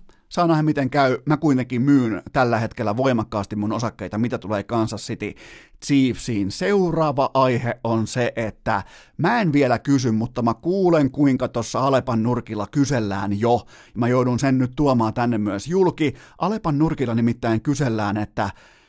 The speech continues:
pitäisikö New Orleans Saintsin heittää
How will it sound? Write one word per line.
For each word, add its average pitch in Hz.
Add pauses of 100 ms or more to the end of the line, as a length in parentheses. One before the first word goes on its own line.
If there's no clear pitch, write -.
(760)
pitäisikö 160 (240)
New 160
Orleans 127
Saintsin 123
heittää 110